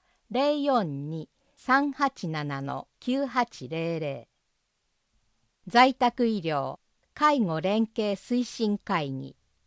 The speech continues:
七月十六日木曜、十九時から。市役所本庁舎五階、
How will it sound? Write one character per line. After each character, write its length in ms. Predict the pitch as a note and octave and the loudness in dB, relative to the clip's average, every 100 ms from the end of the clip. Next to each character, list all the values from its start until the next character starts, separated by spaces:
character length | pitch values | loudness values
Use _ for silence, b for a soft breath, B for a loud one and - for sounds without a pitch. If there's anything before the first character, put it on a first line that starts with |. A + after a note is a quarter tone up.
| _ _ _ _ | _ _ _ _
七 300 | - - D4 | -18 -8 -2
月 300 | C#4+ C#4 A#3 | 0 0 -4
十 260 | G#3 B3 B3 | -4 0 2
六 300 | A3+ - A3 | 0 0 -2
日 460 | G3+ F#3 - E3+ - | -2 -6 -12 -14 -14
木 380 | - F3 - A#3+ | -6 -6 -4 -4
曜、 400 | G#3+ F#3 C3 - _ _ _ _ | -2 -2 -4 -8 _ _ _ _
十 320 | F3+ C#4+ A#3+ | -8 -2 -2
九 200 | D#3 - | -4 -4
時 180 | A3+ D#3+ | -4 -4
か 180 | - C#3 | -12 -12
ら。 200 | B2 B2 _ _ _ _ _ _ _ _ | -12 -14 _ _ _ _ _ _ _ _
市 200 | - - C4+ | -16 -2 2
役 220 | D#4 - | 2 -2
所 200 | - D#3+ | -6 -2
本 240 | G#3+ A#3+ | 0 0
庁 240 | - B3 F3+ | 0 -2 -2
舎 200 | - C3 | -4 -8
五 200 | E3 C#3+ | -8 -8
階、 380 | - E3 D3 | -6 -6 -6